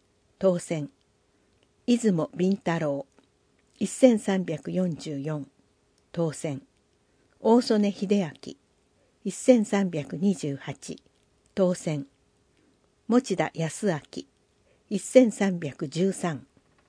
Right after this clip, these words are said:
当選。石塚節子、一千三百十一。当選。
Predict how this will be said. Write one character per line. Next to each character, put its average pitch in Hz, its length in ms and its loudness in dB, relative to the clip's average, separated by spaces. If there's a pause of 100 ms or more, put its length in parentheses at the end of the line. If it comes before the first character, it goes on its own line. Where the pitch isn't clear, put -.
(120)
当 165 200 -2
選。 139 300 -6 (800)
石 - 260 -2
塚 214 280 -2
節 - 360 -6
子、 147 160 -10 (600)
一 196 100 -6
千 233 320 6
三 196 300 0
百 156 140 -6
十 165 400 -2
一。 - 380 -10 (480)
当 185 200 4
選。 156 300 -6